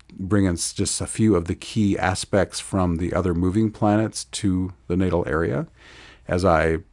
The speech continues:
kinda highlighted in my, my write-up, you know, there's a Pluto-Neptune back end of a yod or finger of God, um, coming in and lighting up your Venus, Sun, and Jupiter.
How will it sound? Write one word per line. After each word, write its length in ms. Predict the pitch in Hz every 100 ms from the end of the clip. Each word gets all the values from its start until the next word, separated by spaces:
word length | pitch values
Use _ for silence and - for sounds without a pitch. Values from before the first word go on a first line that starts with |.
| -
kinda 240 | 101 87
highlighted 560 | 82 98 90 90 87 87
in 120 | 85
my, 360 | 85 78 80 82 - - - -
my 200 | 80 78
write-up, 540 | 76 85 104 123 123 92
you 80 |
know, 200 | 82 78
there's 220 | 80 85 78
a 80 |
Pluto-Neptune 960 | 73 - 107 90 82 85 87 - 95 85
back 300 | 80 82 -
end 260 | 92 85 82
of 280 | - 82 80
a 200 | 80 78
yod 460 | 85 85 87 101
or 80 | 85
finger 340 | - 87 82
of 120 | 80 -
God, 420 | 69 80 120 - - - - _
um, 240 | 76 78
coming 380 | 92 - 85 82
in 280 | 87 90 101
and 180 | 78 87
lighting 340 | 80 82 85
up 140 | 82 -
your 100 | 82
Venus, 360 | 85 87 82
Sun, 240 | - 85 85
and 160 | 80
Jupiter. 420 | 82 78 98 143